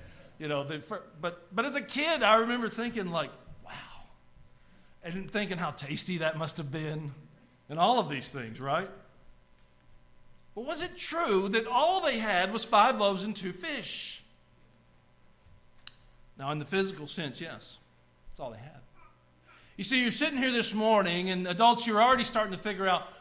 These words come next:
where this is going. For Harpeth Baptist Church to be a heavenly-minded church, a powerfully used church, then the homes that make up Harpeth Baptist Church are gonna have to operate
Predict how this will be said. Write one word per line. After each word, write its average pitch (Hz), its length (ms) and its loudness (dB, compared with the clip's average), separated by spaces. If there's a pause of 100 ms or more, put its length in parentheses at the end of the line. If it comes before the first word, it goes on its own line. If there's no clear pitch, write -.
(100)
where 202 180 4
this 190 200 0
is 170 120 -6
going. 143 520 -2 (1400)
For 208 100 2
Harpeth 269 320 4
Baptist 226 500 0
Church 196 680 0
to 220 80 -4
be 214 240 2
a 208 180 4 (300)
heavenly-minded 240 960 2
church, 180 340 -2
a 208 60 -4
powerfully 233 580 2
used 226 580 -2 (320)
church, 196 380 -2
then 214 160 0
the 202 120 0
homes 262 480 0
that 233 100 0
make 226 240 2
up 262 160 4
Harpeth 226 320 6
Baptist 175 340 0
Church 202 220 -4
are - 20 -4
gonna 240 160 0
have 233 120 2
to 226 100 -8
operate 214 540 2